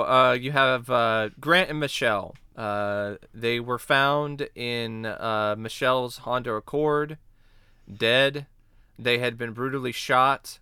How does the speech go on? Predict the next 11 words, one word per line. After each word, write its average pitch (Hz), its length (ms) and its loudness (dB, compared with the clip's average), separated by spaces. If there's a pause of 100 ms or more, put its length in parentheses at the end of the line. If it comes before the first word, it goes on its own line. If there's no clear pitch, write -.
with 113 320 -6
a 107 180 -4
Colt 139 380 -8 (120)
A 131 160 -2
R 135 360 2
fifteen 147 640 -10
automatic 131 640 -4
rifle 131 640 -6
the 139 140 -8
night 110 340 -8
before. 135 600 -6